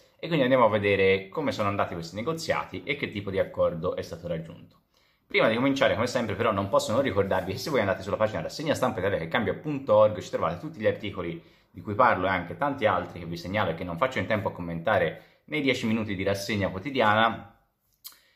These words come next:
E oltre agli articoli trovate anche tre modi per seguire molto facilmente Io non mi rassegno, che sono iscrivervi al gruppo WhatsApp, iscrivervi al gruppo Telegram e iscrivervi alla newsletter dedicata, li trovate in alto sopra il video.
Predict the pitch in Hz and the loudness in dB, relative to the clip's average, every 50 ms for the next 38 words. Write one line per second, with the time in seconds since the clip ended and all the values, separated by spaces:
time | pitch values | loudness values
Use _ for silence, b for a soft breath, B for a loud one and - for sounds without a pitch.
0 | B B B - 170 165 196 208 196 165 147 135 147 151 151 - 135 110 113 113 | B B B 0 2 4 4 4 4 4 4 4 4 2 2 0 0 0 0 0
1 | 113 - 151 127 113 107 107 117 104 98 104 104 104 131 107 156 151 135 127 123 | 0 2 4 6 6 4 4 2 0 0 0 0 -2 -4 -2 -2 0 2 2 2
2 | 120 101 98 107 101 - 120 107 117 113 98 110 143 160 160 - - 110 104 - | 2 0 -2 -4 -2 -2 -4 -4 -2 -2 0 0 -2 -2 -4 0 0 0 0 0
3 | 101 101 101 101 95 92 - - - - 143 135 113 107 101 - - - - - | -4 -4 -2 -2 -4 -4 -4 -6 -6 -4 -2 0 0 2 2 0 0 0 -2 -4
4 | 98 92 92 90 104 107 107 - 98 95 95 95 95 - - 135 131 - - - | -4 -2 -2 -2 -2 -2 0 0 2 2 2 0 -2 -4 -8 -8 -8 -8 -8 -6
5 | 131 120 110 113 110 104 113 113 - - 95 95 95 90 98 101 98 - - - | -6 -2 0 0 0 0 -2 -2 -2 0 -2 -2 -2 -2 -4 -4 -6 -6 -8 -4
6 | - 95 92 92 90 90 87 85 82 80 95 107 - - - 151 151 151 - - | -2 0 2 2 2 2 2 0 0 2 2 2 2 4 4 4 4 2 0 -6
7 | 127 120 - - 165 147 113 107 98 95 - 98 95 90 101 110 104 - - 92 | -10 -10 -6 -4 -4 -2 0 0 0 0 0 -2 -4 -4 -6 -8 -8 -8 -10 -12
8 | - - - 117 110 107 107 101 104 107 104 107 107 107 B B B B B B | -10 -2 2 4 4 4 4 2 2 0 0 -2 -4 -6 B B B B B B
9 | - - 175 170 - - 95 87 92 87 85 95 92 90 - 113 113 107 101 95 | -10 -8 -8 -8 -6 -6 -2 -2 -2 -2 -2 -4 -4 -2 0 2 2 2 2 0
10 | 85 90 92 90 87 87 - - - 90 85 85 92 90 85 82 85 - 82 71 | -2 0 2 2 2 2 -2 -4 -4 -4 -2 -2 -4 -4 -4 -6 -4 -2 -2 -2
11 | 71 - 131 135 135 - 101 90 85 80 - - - - 117 104 90 82 80 82 | -2 -2 -4 -4 -2 0 2 2 4 2 2 -2 -4 -4 -2 0 0 0 0 -2
12 | 82 - 87 - - 92 - 90 87 82 80 80 82 80 78 85 85 82 - - | -4 -8 -10 -10 -8 -4 -2 -2 -2 -2 -4 -6 -8 -6 -4 -6 -6 -6 -8 -14